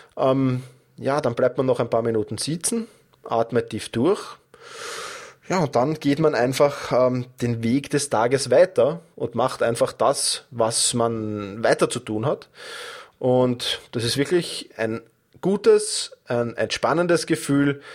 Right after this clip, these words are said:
wenn man das einmal jetzt alles niedergeschrieben hat, alles verbrannt hat, ähm, ja, das, das erlöst einen auch ein wenig von diesen negativen Gedanken. Und ich habe das nicht nur bei mir selbst, sondern auch aus, eben aus dem Sportmentaltraining dieses Feedback immer wieder erhalten, dass das wirklich sehr befreiend war.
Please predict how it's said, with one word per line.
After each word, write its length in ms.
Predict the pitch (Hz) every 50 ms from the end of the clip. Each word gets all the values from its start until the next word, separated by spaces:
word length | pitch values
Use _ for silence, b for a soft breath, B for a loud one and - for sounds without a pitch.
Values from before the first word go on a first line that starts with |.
| B B B B B B _ -
wenn 180 | 113 120 123
man 140 | 131 139 131
das 200 | 135 127 127 -
einmal 260 | 131 123 127 123 120
jetzt 140 | 117 113 -
alles 300 | - 117 117 113 117 -
niedergeschrieben 640 | 156 190 233 240 226 220 - - 185 196 196 180 160
hat, 160 | 156 151 147
alles 240 | - 120 131 135 131
verbrannt 580 | - - 127 - - - 151 170 190 190 - -
hat, 280 | 175 165 160 - - B B B B B B B B B B B
ähm, 480 | - 131 131 135 135 135 131 131 - 80 110
ja, 220 | 123 156 156 185
das, 280 | 165 147 127 - - -
das 180 | 143 127 -
erlöst 520 | - 123 135 139 147 185 226 226 - - 165
einen 240 | 165 170 170 170
auch 140 | 160 151 -
ein 140 | 160 147 139
wenig 240 | 135 139 143 139 -
von 160 | - 135 131
diesen 240 | 135 131 127 139 123
negativen 420 | 120 117 120 120 120 113 117 117
Gedanken. 500 | 107 113 - - 92 107 113 - - 104
Und 140 | 95 95 104
ich 120 | 110 -
habe 120 | 135 127 -
das 240 | 156 147 - - B B B B B B B B B
nicht 200 | - 151 165 165
nur 80 | 175 156
bei 100 | 147 131
mir 160 | 127 127 143 143
selbst, 360 | - 143 - 202 135 - -
sondern 220 | 202 180 170 165
auch 140 | 160 156 160
aus, 120 | 160 156
eben 200 | 143 139 139 139
aus 100 | 139 120
dem 100 | - 123
Sportmentaltraining 960 | 110 - - 143 175 170 226 214 - - 180 185 175 180 165 165 165 170 165
dieses 260 | 160 160 160 165 156
Feedback 400 | 160 - 170 156 - - 160 -
immer 140 | 156 156 151
wieder 140 | 147 143 143
erhalten, 300 | 123 131 131 127 - 139
dass 120 | 131 127
das 160 | - 131 - 139
wirklich 280 | 147 147 - 165 -
sehr 100 | - 160
befreiend 560 | 156 156 151 - 135 139 147 143 123 104 -
war. 160 | - - -